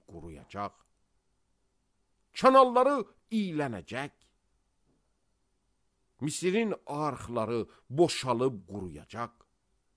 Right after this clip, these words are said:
Qamışlar və qarğılar çürüyəcək. Nil kənarında, çayın qırağındakı qarğılar, Nil boyunca əkilmiş zəmilər quruyacaq, sovrulub yox olacaq.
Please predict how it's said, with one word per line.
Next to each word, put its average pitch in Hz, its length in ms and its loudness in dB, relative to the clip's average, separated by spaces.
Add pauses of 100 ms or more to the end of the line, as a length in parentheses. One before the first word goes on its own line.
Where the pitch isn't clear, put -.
(1040)
Qamışlar 185 680 4
və 165 100 2 (140)
qarğılar 131 560 2 (300)
çürüyəcək. 113 760 -4 (680)
Nil 226 340 6
kənarında, 110 880 -2
çayın 262 560 2
qırağındakı 170 920 6
qarğılar, 101 560 -4 (600)
Nil 165 400 2
boyunca 151 600 0
əkilmiş 143 800 -4
zəmilər 107 440 -12 (220)
quruyacaq, 98 580 -10 (640)
sovrulub 131 880 2
yox 120 300 6
olacaq. - 420 -20